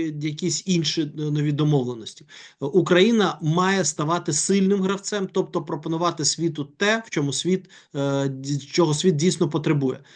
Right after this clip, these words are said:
Це енергетичні технології, це, е, харчові технології сучасні, нові, е, побудовані на альтер-, альтернативних протеїнах. Це зелена енергетика, яка потрібна, е, Європейському Союзу,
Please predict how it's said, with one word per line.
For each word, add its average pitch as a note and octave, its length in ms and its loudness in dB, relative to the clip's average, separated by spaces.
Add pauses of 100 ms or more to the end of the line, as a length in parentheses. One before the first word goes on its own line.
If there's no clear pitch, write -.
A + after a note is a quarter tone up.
(120)
Це G#3 180 0
енергетичні F3 600 0
технології, C#3+ 640 -2
це, F3 280 -2
е, E3+ 60 -4 (720)
харчові E3+ 480 2
технології D#3+ 920 0
сучасні, D#3 720 -2
нові, D#3 460 0
е, C#3 400 -4
побудовані D3+ 540 0
на D3 180 2
альтер-, D3 520 -6
альтернативних D3 760 0
протеїнах. C#3 520 -4 (240)
Це E3+ 140 2
зелена F3 420 6
енергетика, D#3 580 -2
яка D3 180 -6
потрібна, D3 580 0 (340)
е, C3+ 360 -4 (460)
Європейському D#3+ 680 2
Союзу, D3 360 0